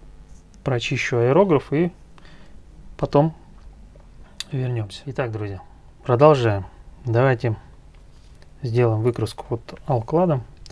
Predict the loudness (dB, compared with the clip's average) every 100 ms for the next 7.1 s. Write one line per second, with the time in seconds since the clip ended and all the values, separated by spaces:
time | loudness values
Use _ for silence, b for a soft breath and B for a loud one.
0 | B B B 0 0 0 -2 -2 -2 -12
1 | -12 -6 -4 0 0 0 0 0 -2 -8
2 | -20 -20 -20 -20 -20 -20 -20 -20 -20 -20
3 | -20 -20 -20 -20 -20 -20 -20 -20 -20 -20
4 | -20 -20 -20 -10 -4 -2 -4 -8 b b
5 | b -20 -20 -20 -20 -10 -4 -4 -4 -8
6 | -4 -4 -4 -8 -6 -6 -6 -8 -8 -6
7 | -8